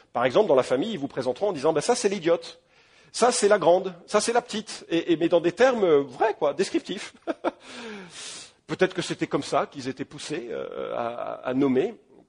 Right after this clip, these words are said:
Je sais pas. Je sais pas pourquoi on peut nommer des, des gens, enfin, ses enfants de cette manière, mais, mais, euh, euh, en tous les cas, la, la tragédie frappe. Son mari meurt, des années plus tard,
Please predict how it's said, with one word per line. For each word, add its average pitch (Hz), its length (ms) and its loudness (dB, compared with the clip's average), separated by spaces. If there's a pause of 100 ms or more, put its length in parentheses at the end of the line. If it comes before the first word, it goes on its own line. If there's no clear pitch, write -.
(580)
Je - 100 -20
sais - 160 -10
pas. - 280 -8
Je - 80 -16
sais - 100 -14
pas 277 120 2
pourquoi 269 380 -4
on 202 120 0
peut 143 180 -16 (480)
nommer 190 460 4
des, 139 280 -2
des 123 180 -8
gens, 151 280 -2
enfin, 127 260 -4
ses 120 240 -6
enfants 147 240 -2
de 131 60 -8
cette - 240 -8
manière, 147 360 -2
mais, 147 240 4 (640)
mais, 135 280 4
euh, 117 320 2 (400)
euh, 104 400 -10 (260)
en 160 100 0
tous 175 140 -6
les 156 80 0
cas, 175 180 -2
la, 113 200 -4
la 110 80 -16
tragédie 165 540 -6
frappe. - 380 -18 (600)
Son - 240 -8
mari 196 400 -2
meurt, 190 360 -2 (580)
des 117 220 -8
années 226 200 2
plus 202 160 -10
tard, 220 380 -2